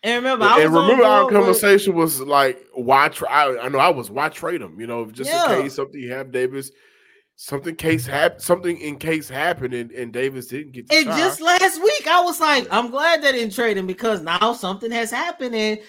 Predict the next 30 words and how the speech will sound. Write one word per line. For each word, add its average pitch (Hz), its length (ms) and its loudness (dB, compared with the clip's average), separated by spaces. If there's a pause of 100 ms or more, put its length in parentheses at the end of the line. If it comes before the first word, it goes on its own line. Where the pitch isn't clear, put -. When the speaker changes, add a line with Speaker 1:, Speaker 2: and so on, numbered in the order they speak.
(140)
Speaker 1:
you 208 180 -10
insert 240 480 -4
Davis, 247 460 -4
and 220 280 -2
they 359 140 -8
just 226 380 -10
skipped - 420 -16
over 233 260 -2
this 202 360 -2
a 190 120 -8
whole 233 460 -2
entire, 190 720 0 (420)
you 240 140 -4
know, 202 240 0
plan. 208 840 -4 (160)
And 196 420 -2
it's 214 280 -4
like, 196 180 -2
okay, 190 380 -4
so 185 240 -6
why 175 320 0
is 160 140 -8
Davis 156 320 -10
still 147 260 -8
on 156 120 -8
this 151 160 -12
team 196 320 -8
at 131 160 -14
this 127 140 -16
point? 123 300 -20